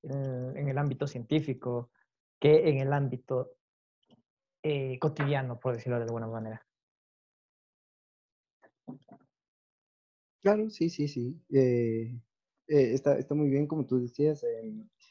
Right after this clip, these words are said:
Speaker 2: el, en sí, el ejemplo que más me, más me dejó tranquilo, se podría decir, fue el que tú dijiste, el de los movimientos, sea curvilíneo, sea rectilíneo, sea parabólico,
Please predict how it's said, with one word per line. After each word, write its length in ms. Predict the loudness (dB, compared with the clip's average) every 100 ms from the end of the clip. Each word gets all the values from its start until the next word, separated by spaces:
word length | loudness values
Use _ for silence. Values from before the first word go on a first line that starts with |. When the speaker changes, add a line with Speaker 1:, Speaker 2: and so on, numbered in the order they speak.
| _ -20 _
Speaker 2:
el, 760 | 8 8 10 8 6 6 2 -2 _ _ 2
en 180 | 4
sí, 400 | 4 6 4 2 4
el 420 | 6 6 4 2
ejemplo 480 | 2 2 4 4 2
que 100 | 2
más 360 | 4 2 2
me, 800 | 2 0 -2 -8 -10 -20 -20 -20 _ _ _ -20 -20 _ _ _
más 200 | 2 4
me 320 | 6 4 2 _ -4
dejó 480 | 2 4 6 4 4
tranquilo, 500 | 2 2 4 4 4
se 120 | 0
podría 260 | 0 2 2
decir, 240 | 0 -2
fue 120 | -2
el 60 | -4
que 100 | -6
tú 120 | -10
dijiste, 360 | -8 -6 -4 -2
el 80 | -4
de 80 |
los 140 | -6 -6
movimientos, 520 | -6 -6 -6 -6 -8
sea 260 | -2 -2 -4 _ _ _
curvilíneo, 760 | 0 4 6 6 6 4 4 2
sea 180 | 0 -2
rectilíneo, 880 | -2 -2 2 4 4 4 4 2 0
sea 380 | -2 0 0
parabólico, 1040 | -2 -2 4 6 6 2 -2 -2 0 0 -4